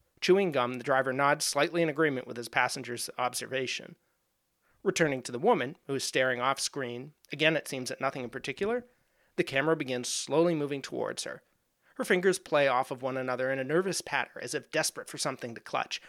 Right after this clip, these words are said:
Her thumb even pops up for a moment, and then she turns her head and reaches below the desk, biting her lip as she contemplates whatever she's about to retrieve.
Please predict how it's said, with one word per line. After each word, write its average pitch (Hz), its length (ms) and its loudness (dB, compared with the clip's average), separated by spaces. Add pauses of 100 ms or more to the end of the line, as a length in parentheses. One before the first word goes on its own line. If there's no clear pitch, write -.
(140)
Her 226 100 2
thumb 156 300 2
even 151 200 -4
pops - 280 -2
up 143 160 -2
for 135 100 -12
a 127 60 -8
moment, 131 240 -6
and 139 80 -6
then 135 80 -2
she 151 140 -4
turns 170 400 0
her 180 80 -2
head 151 240 4
and 147 120 -12
reaches 165 280 -2
below 151 280 0
the 139 100 -4
desk, 123 380 -2 (380)
biting 196 240 2
her 196 140 4
lip 151 260 2
as 117 80 -6
she 127 120 -2
contemplates 127 640 -6
whatever 139 280 0
she's 135 200 -6
about 123 260 -2
to 117 100 -12
retrieve. 117 580 -12